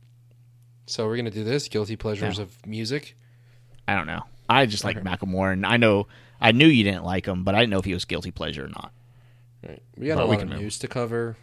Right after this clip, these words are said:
Speaker 2: Let's
Speaker 1: and
Speaker 2: do
Speaker 1: a
Speaker 2: it.
Speaker 1: lot of stuff that we need to
Speaker 2: I'm
Speaker 1: write.
Speaker 2: sorry. I'm sorry.
Speaker 1: But, um, I'll just say mine is Post Malone.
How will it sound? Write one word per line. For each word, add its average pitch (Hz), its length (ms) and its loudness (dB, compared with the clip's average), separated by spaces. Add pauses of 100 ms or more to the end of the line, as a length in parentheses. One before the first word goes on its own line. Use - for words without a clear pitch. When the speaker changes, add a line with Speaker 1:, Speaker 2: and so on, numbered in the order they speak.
Speaker 2:
Let's 110 140 2
Speaker 1:
and - 80 -6
Speaker 2:
do - 40 -4
Speaker 1:
a - 40 -4
Speaker 2:
it. - 20 -6
Speaker 1:
lot 95 100 -8
of 95 60 -10
stuff - 220 -12
that 104 100 -8
we 101 100 -8
need 101 140 -10
to - 60 0
Speaker 2:
I'm 123 40 8
Speaker 1:
write. 107 60 6
Speaker 2:
sorry. 85 360 2 (140)
I'm 113 100 2
sorry. 85 320 -2
Speaker 1:
But, 101 220 -8 (600)
um, 101 320 -10
I'll 113 120 -4
just 123 220 -2
say 156 140 2
mine 135 280 -2
is 117 120 -4
Post - 420 -6
Malone. 95 500 -12